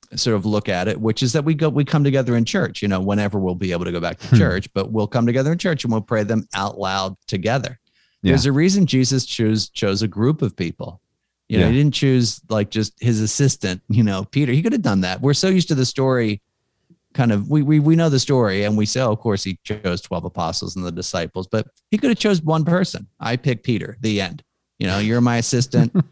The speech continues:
Speaker 2: <laughs>
Speaker 1: and that's it. You know, it's good that you're laughing, but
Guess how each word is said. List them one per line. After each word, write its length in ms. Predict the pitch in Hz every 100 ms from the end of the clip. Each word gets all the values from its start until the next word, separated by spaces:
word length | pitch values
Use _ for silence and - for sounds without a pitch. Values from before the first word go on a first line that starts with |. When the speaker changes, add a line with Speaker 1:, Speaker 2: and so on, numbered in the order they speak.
| 185
Speaker 2:
<laughs> 240 | - 175
Speaker 1:
and 220 | 107 107
that's 260 | 117 117 -
it. 220 | 104 90
You 120 | 139
know, 160 | 160 160
it's 120 | 139
good 160 | - 220
that 60 |
you're 120 | 147 117
laughing, 360 | 131 170 101
but 220 | 98 113